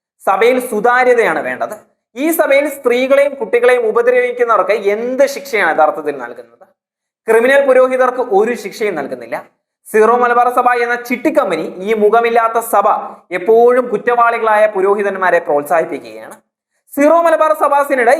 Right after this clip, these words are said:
എറണാകുളം അങ്കമാലി അതിരൂപതയിലെ ക്രിമിനൽ വൈദികരെ സംരക്ഷിക്കുകയാണ്. സഭയെ തകർത്ത അവരുടെ ദുഷ്പ്രവർത്തികൾക്കെതിരെ ഒരു നടപടിയും സ്വീകരിച്ചിട്ടുമില്ല. ഈ സിനഡ് എപ്പോഴും സാധാരണ വിശ്വാസികൾക്കെതിരെയാണ് നീങ്ങുന്നത്. വിമത പുരോഹിതർക്ക്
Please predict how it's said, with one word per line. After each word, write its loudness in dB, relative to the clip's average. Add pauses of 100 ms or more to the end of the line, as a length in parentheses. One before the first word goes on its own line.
എറണാകുളം 2
അങ്കമാലി 0
അതിരൂപതയിലെ 2 (120)
ക്രിമിനൽ 0
വൈദികരെ 2
സംരക്ഷിക്കുകയാണ്. -6 (540)
സഭയെ 2
തകർത്ത -2
അവരുടെ 2
ദുഷ്പ്രവർത്തികൾക്കെതിരെ 0 (320)
ഒരു 2
നടപടിയും 0
സ്വീകരിച്ചിട്ടുമില്ല. -8 (460)
ഈ 4
സിനഡ് 4 (100)
എപ്പോഴും 2
സാധാരണ 2
വിശ്വാസികൾക്കെതിരെയാണ് 0 (120)
നീങ്ങുന്നത്. -14 (440)
വിമത 0
പുരോഹിതർക്ക് 2